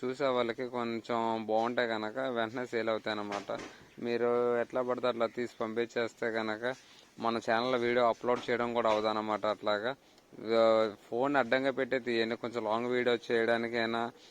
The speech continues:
ఏమైనా చెప్పడానికైనా బాగుంటుంది అనమాట మీ జీవాల గురించి అనమాట. ఓకే, అయితే ఈ, వీటి ధర వచ్చి మనకి పద్దెనిమిది వేలు చెప్పడం జరిగింది అనమాట. జత వచ్చి పద్దెనిమిది వేలు చెప్పడం జరిగింది.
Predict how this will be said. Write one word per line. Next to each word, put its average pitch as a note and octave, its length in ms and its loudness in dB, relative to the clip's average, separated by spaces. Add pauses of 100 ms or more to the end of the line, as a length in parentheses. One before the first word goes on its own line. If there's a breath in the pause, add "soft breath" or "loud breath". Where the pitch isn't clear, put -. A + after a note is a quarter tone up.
(160 loud breath)
ఏమైనా A2+ 220 0 (100)
చెప్పడానికైనా A#2 600 0
బాగుంటుంది A2 440 -2
అనమాట A2 220 -2
మీ G#2+ 220 -4
జీవాల G#2+ 340 2
గురించి G#2+ 440 0
అనమాట. G2+ 440 -2 (640 loud breath)
ఓకే, A#2+ 240 0
అయితే A#2 260 2
ఈ, A2+ 540 2
వీటి A2+ 220 -2
ధర G#2+ 360 2
వచ్చి E3 340 0
మనకి C#3 540 -4
పద్దెనిమిది A#2+ 460 2
వేలు C3+ 160 0
చెప్పడం B2 400 -4
జరిగింది A2+ 400 -2
అనమాట. G#2 460 -6 (520 loud breath)
జత G#2+ 320 0
వచ్చి C3+ 460 0 (100)
పద్దెనిమిది A2+ 480 2
వేలు B2+ 220 0
చెప్పడం A2+ 340 0
జరిగింది. G#2+ 580 -2